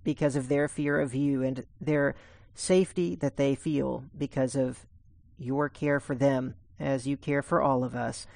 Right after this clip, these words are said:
We pray, Father, that you would help us to trust you in everything, no matter what our situation is. We pray this in Jesus' name. Amen. All right, let's begin the reading in Second Kings chapter twenty-four.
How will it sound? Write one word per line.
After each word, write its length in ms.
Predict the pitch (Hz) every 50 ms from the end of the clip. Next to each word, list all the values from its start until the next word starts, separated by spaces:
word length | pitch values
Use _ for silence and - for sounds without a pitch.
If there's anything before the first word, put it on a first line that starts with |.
| - - - - - - - - - -
We 120 | - 170 165
pray, 240 | - - 170 170 160
Father, 440 | - 165 156 156 156 160 156 156
that 340 | 139 127 120 123 123 117 - -
you 100 | 139 135
would 120 | 143 156
help 260 | 156 139 127 127 - -
us 240 | 127 131 127 -
to 140 | - - 156
trust 420 | - - - 185 185 175 - - -
you 240 | 156 147 147 147 - -
in 180 | 190 156 160 170
everything, 720 | 160 151 139 151 160 156 - - 139 123 131 135 131 - - -
no 120 | 156 156
matter 320 | 156 151 147 147 147 151
what 240 | 143 - 180 170 147
our 100 | 147 143
situation 680 | 135 - 143 131 - - 147 135 127 131 - - 156 151
is. 320 | 131 120 131 127 135 - - - - - - - - - -
We 140 | - 156 151
pray 260 | - - 175 165 165
this 300 | 151 151 151 156 - -
in 160 | 185 180 175
Jesus' 460 | - - 175 175 151 170 170 - -
name. 400 | 170 156 127 120 120 120 120 113 117 - - -
Amen. 500 | 131 127 123 120 120 113 - 98 - - - - - - - - - - - - - - - - - -
All 160 | 165 185 175
right, 200 | 156 143 143 139 156
let's 220 | 180 220 220 -
begin 300 | - 247 220 180 202 196
the 80 | 202 208
reading 400 | 196 185 156 147 156 160 175 -
in 220 | - 170 180 208
Second 360 | - - 208 196 - 208 -
Kings 520 | - - 240 226 208 208 220 - - - - -
chapter 360 | - 277 269 247 - - 185
twenty-four. 800 | - - 160 147 175 98 - - 170 139 67 67 62 58 -